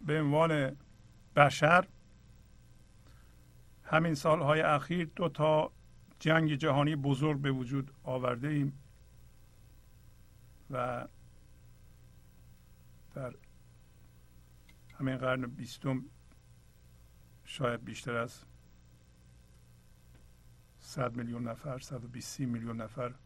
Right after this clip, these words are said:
آدم کشته شده و الان هم به طور جمعی عرض می‌کنم که خودمون رو ببینیم. منظورم انتقاد از جمع نیست.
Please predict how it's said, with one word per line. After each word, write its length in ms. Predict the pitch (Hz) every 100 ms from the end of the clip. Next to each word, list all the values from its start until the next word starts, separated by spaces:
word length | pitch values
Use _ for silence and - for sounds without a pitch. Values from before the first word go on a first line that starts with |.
| - - - - - -
آدم 320 | - 117 120 117
کشته 240 | 123 -
شده 340 | 139 147 135 139 - - - - - - - - - - - - - - - - - - - - - - - - - - - - - - - - -
و 360 | 120 117 113 139 - - - - - - - - - -
الان 300 | 120 131 131
هم 380 | 135 135 123 - - - - - - -
به 80 |
طور 240 | 120 135 127
جمعی 420 | 120 127 123 131
عرض 260 | 135 127 123
می‌کنم 340 | 117 151 131
که 100 | -
خودمون 440 | - 143 127 120
رو 60 | 117
ببینیم. 320 | 110 107 110
منظورم 580 | 127 113 104 120 127 127 - - - - - - - - -
انتقاد 520 | 120 104 113 120 123
از 200 | 117 107
جمع 280 | 123 123 120
نیست. 360 | 113 - -